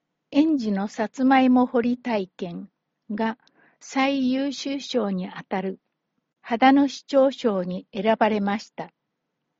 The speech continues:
その他の入賞者は次の通りです。準不動、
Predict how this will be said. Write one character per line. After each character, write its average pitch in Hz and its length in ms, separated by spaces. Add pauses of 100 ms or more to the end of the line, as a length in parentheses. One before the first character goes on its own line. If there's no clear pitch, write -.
(760)
そ 269 200
の 302 120
他 311 280
の 220 120
入 233 280
賞 254 280
者 208 200
は 190 180 (200)
次 269 280
の 262 160
通 214 300
り 185 100
で - 160
す。 - 260 (1040)
準 254 400
不 196 220
動、 190 400